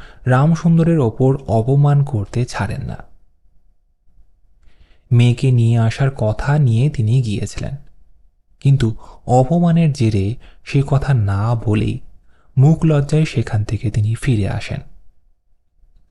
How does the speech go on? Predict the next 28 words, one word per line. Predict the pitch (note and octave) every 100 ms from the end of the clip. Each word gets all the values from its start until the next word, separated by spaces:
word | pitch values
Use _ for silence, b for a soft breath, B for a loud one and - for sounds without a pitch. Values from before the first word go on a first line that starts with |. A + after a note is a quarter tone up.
| _ _ - - - -
এবং | C#3 E3 B2 D3+ C#3+
বাড়িতে | G#2 A2+ D3 D#3 -
এসে | C3+ - B2 B2
একটি | C#3+ - C3+
প্রতিজ্ঞা | - A#2+ D#3 D3+ E3+ D#3+
করেন | A#2 G2+ G2+ B2
যে | A#2+ A#2 A2+ B B B A#2
যতদিন | B2 D3 E3+ F#3
না | F3+ F3+
পর্যন্ত | C3+ A#2+ C#3 D3+ C#3+ A2 A#2
তিনি | B2 B2+ C3 B B -
মেয়ের | G#2+ A2+ C3+
বাড়িতে | A#2+ G#2 C3 - - - - -
দশ | A2+ A2+ C3+
হাজার | D3+ D3 D3
টাকা | D3+ D#3
শোধ | C#3+ - C3+ C#3+
দিতে | C#3+ B2+ C3
না | G#2+ G2 G#2+
পারছেন, | - A#2 B2 - - - - b b b b -
ততদিন | C#3 F3 G3 G3
পর্যন্ত | D#3+ E3 F#3 D#3+ C#3 A#2+
তিনি | C#3+ C#3 C3
মেয়ের | G#2 G2+ A#2+ D3
বাড়ি | B2+ G#2+ G2+ D3+ A#2+
আর | G2+ C3+
যাবেন | - D3 -
না। | B1+ B2